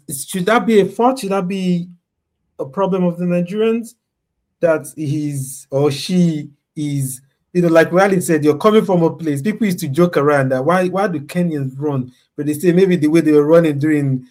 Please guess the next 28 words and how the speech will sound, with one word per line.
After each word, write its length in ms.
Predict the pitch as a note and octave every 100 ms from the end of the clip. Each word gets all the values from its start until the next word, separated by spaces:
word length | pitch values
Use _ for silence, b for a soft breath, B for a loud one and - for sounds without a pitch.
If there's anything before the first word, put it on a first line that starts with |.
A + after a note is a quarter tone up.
| B
what 140 | D#3
we 100 | D3
make 200 | D3 E3
them 140 | D#3+ D#3
is, 280 | E3+ E3+ F3
is, 180 | G3+
you 140 | A#3+ A#3+
know, 80 | G#3
you've, 260 | G3+ F#3
you, 220 | G3 G3
you've 180 | G3 G3
gone 220 | A#3 C4
through 400 | B3+ - G3+ F3
all 160 | - F#3
of 80 | D#3+
them. 160 | D#3
You've 200 | D#3 D3
built 220 | C3+ A#3+ -
that 180 | F3
resilient 520 | D3 C3+ C#3 D3 C3 B2
structure. 580 | - - E3+ - G2+ F2 _ _ _ _ -
So 180 | - F#3+
should 320 | F#3 F#3+ F#3 -
Nigerians 400 | E3 E3 F3+ F#3
be 80 | D#3
punished 480 | C#3 F3 G#3 C#3 -
for 80 | F#2+
that? 340 | F2+ E2+ -